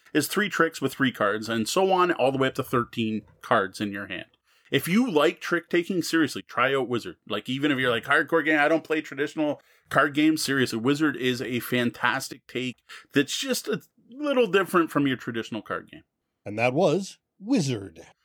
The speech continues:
Speaker 1: Now, so as to not leave our Canadian followers out, here are some great mass market games for under fifteen. Now, note, we upped the price to fifteen to account for higher game costs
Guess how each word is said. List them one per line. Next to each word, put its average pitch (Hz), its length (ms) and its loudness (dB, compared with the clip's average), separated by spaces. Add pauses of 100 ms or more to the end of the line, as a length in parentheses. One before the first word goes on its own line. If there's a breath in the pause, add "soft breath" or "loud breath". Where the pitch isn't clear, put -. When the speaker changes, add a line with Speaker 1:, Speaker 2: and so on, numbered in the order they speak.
(280 loud breath)
Speaker 1:
Now, 123 240 2
so 170 240 2
as 160 80 2
to 156 100 -2
not 156 320 4
leave 151 320 0
our 113 140 0
Canadian 131 480 -4
followers 131 400 -2
out, 156 280 2
here 127 220 0
are 113 80 4
some 110 220 -4
great 214 360 0
mass 151 300 0
market 151 380 0
games 120 320 -2
for - 200 -8
under 123 280 0
fifteen. 131 580 0 (420 loud breath)
Now, 110 100 2
note, 147 280 4
we 117 140 2
upped 113 140 0
the - 80 -10
price 120 280 0
to - 60 -14
fifteen 185 540 0
to 131 160 -2
account 151 360 0
for 113 140 -6
higher 113 240 2
game 151 320 0
costs 196 420 -2